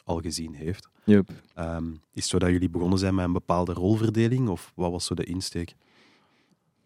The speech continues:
Speaker 2: Ehm, ja, dus, dat, ik weet niet.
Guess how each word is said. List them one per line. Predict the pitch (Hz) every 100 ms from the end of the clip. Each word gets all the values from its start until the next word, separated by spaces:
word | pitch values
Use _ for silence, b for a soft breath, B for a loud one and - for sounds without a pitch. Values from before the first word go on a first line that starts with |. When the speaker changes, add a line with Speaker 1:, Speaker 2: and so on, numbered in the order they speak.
| _ -
Speaker 2:
Ehm, | 127 131 135 135 135 127 -
ja, | 123 117
dus, | 110 - - - - _ _ _ _ _ _ _ _
dat, | - 107 104 101 98 92 -
ik | - -
weet | 98
niet. | 92